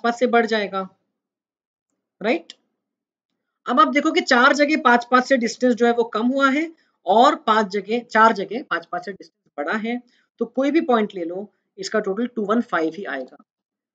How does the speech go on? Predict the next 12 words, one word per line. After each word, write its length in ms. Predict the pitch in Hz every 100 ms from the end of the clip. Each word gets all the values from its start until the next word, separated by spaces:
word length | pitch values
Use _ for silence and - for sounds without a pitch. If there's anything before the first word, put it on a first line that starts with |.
| _ -
आप 180 | 240 -
चेक 220 | 240 220
कर 100 | 202
सकते 280 | - 165 180
हैं 80 | 170
कैलकुलेटर 460 | 147 - 151 151
में, 200 | 156 220 - _ _ _ _ -
कोई 120 | 202
भी 120 | 196
पॉइंट 320 | 214 185 165
ले 80 | 160
लो 120 | 160